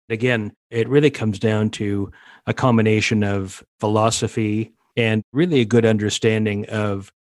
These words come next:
your own internal ability to withstand financial losses, because you need to believe that in the long run,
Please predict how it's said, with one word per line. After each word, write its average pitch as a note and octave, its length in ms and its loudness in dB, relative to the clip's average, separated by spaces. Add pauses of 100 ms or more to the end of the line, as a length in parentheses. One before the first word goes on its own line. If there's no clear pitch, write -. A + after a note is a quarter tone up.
(100)
your G#2 200 0
own G#2+ 380 2
internal A2+ 800 2
ability G#2+ 640 0 (240)
to A#2 100 0
withstand G#2 720 -2 (140)
financial G#2 480 -4
losses, - 520 -8 (380)
because G2+ 580 -2 (280)
you B2+ 120 2
need D3+ 200 4
to D3+ 80 2
believe A2+ 560 2
that G#2+ 120 2
in G#2+ 100 0
the G#2+ 100 -2
long A2 260 0
run, G#2 380 -4